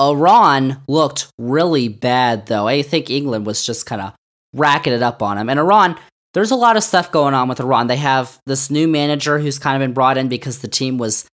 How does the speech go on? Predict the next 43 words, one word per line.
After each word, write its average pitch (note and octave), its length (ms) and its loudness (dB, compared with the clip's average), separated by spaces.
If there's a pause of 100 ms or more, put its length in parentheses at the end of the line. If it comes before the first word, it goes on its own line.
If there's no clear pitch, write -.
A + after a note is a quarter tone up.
(240)
struggling C3+ 540 -2
under A2 220 -2
their G#2+ 160 -2
old C3+ 160 0
manager. C#3 360 -2
Players B2 520 -2
were G#2+ 100 -4
not A2 240 0
liking C#3 380 -2
it, C#3+ 140 -4
so - 140 -4
they A#2 60 -2
bring A2+ 240 -4
in G#2 80 -6
a G#2 60 -6
new D3+ 180 -2
manager D3 460 -2
just C3+ 260 -8
a B2 40 -10
couple B2 200 -4
months A#2+ 220 -4
before D3 340 -4
the C#3 80 -2
World B2 220 -2
Cup, D3+ 260 -2
or B2 80 -2
a C3 40 -2
manager C#3+ 400 -4
who's C3+ 300 -4 (520)
been F3 360 0 (540)
the C3+ 140 -2
manager D3 420 0
of E3 220 2
Iran C#3+ 380 2
before. B2+ 880 0 (600)
But B2+ 340 2 (200)
you C#3 80 -4
see D#3 140 0
how C#3 100 2
this C3+ 160 -2
turns C3+ 320 -2
out. C#3 240 0
There's A#2 380 2